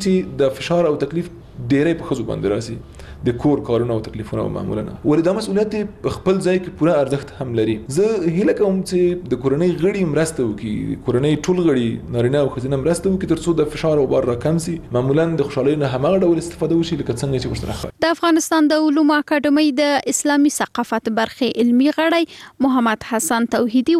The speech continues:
Speaker 2: وایي په دغه ورځو کې د ښځې او نارینه لپاره هیڅ ډول محدودیت نه دی وضع شوی او هغه کسان چې خپلې میرمنې د کور چارو ترسره کولو ته مجبوروي او د اختر نمانځلو حق ترې اخلي،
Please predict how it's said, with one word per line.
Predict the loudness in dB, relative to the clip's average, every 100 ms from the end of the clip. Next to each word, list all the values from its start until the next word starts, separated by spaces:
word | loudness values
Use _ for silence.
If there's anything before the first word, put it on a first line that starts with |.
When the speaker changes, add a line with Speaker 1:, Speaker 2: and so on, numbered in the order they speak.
| 4
Speaker 2:
وایي | 2 2 2
په | 2
دغه | 0 0
ورځو | 0 0 0 0
کې | 0 2
د | 0
ښځې | 0 0 2 0
او | 2 0
نارینه | 0 0 2 4 2
لپاره | 2 0 0 -2 -12 -10 0
هیڅ | 0 2 0 2
ډول | 4 4 4 2
محدودیت | -2 -4 -4 0 2 2 0 2 4
نه | 4 0
دی | -2
وضع | -2 -2 -2
شوی | -2 0 0 -2 -8 -8 0
او | 2 2
هغه | 0 0 0
کسان | 0 4 4
چې | 2 -2
خپلې | 0 0 0
میرمنې | 0 2 4 4 2
د | 0 2
کور | 0 0 -2
چارو | -2 0 0
ترسره | -2 -2 -2 -2
کولو | 0 2 2
ته | 2 2
مجبوروي | 2 0 0 2 2 0 -6 -8 0
او | 0 2
د | -2
اختر | -2 -2 2 4
نمانځلو | 4 2 -2 -2 -2 -2
حق | -4 -6
ترې | -6 -2 0 0
اخلي، | 2 2